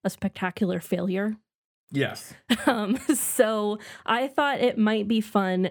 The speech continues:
Speaker 1: to run through a quick list of other Disney animated features that are or were considered flops,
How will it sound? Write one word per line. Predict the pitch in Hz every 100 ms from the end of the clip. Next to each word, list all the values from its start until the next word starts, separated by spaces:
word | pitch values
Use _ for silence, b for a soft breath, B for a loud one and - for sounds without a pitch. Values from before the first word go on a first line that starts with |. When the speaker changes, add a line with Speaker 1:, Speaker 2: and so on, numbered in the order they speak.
| -
Speaker 1:
to | - 196
run | 185 185 196
through | - 190 185 175
a | 190
quick | - - 240 -
list | 208 185 196 - - B B B
of | 190 190 185 170 -
other | 285 233 196 202 233 - -
Disney | 214 208 202 175
animated | 196 190 180 180 180 185
features | 196 175 185 180 190 202 - B B -
that | 180 185 - - _ _ _ _
are | - 220 220 214 208
or | 190 190 185
were | 175 202 208 190 185 -
considered | - 202 185 - 180 175 170 165 190 _ _ _ -
flops, | - 170 190 - - -